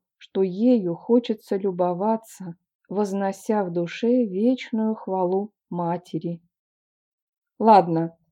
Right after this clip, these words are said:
<clears throat> сказал он наконец, «я в этом деле небольшой специалист и не могу тебе ничего советовать. Только будь осторожна. Если что-то пойдет не так,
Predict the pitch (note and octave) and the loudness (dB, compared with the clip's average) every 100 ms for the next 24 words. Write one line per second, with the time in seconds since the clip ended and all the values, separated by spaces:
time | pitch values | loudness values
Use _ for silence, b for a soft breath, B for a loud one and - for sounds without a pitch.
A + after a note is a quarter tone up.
0 | _ _ _ - - F#3+ F3 E3+ _ _ | _ _ _ -14 -4 -2 -2 -8 _ _
1 | _ _ _ F#3 F#3 F3+ F3+ F3+ F3+ F3+ | _ _ _ -6 0 0 0 -2 -4 -2
2 | F3 E3+ - _ _ _ _ _ F3+ A3 | -4 -6 -12 _ _ _ _ _ 2 8
3 | A#3+ G#3+ G#3 G#3 G#3 G#3+ A#3+ G3+ F#3+ F#3 | 8 8 2 0 0 4 6 6 0 0
4 | F#3 F#3+ C#4+ D4 C#4+ F3+ - F#3+ F#3+ F#3 | 2 2 0 -2 -2 -10 -4 -2 -2 -2
5 | F3+ _ _ _ G#3 G#3+ G#3 G#3 G3+ A3+ | -4 _ _ _ -2 0 0 -2 0 0
6 | C4+ G#3 G3+ A#3 G#3+ - G3 G3+ - G3 | 0 0 0 2 2 -2 -4 -4 0 0
7 | F#3+ F3 F3 F3 _ _ _ _ _ _ | 0 -2 -4 -6 _ _ _ _ _ _
8 | _ - G#3+ G#3 G#3 G#3 C4 G3 F#3+ F#3+ | _ 0 0 2 -2 2 2 0 -2 0
9 | F#3 F3+ E3+ F3+ F3 _ _ _ _ _ | 2 2 0 -4 -8 _ _ _ _ _
10 | - G#3 G#3 A3 - A#3 A3 G3+ G3+ G3 | -2 0 0 -4 0 0 0 0 0 2
11 | G3 F#3 G3+ F3+ A#3 A#3 | 0 -2 -6 0 0 0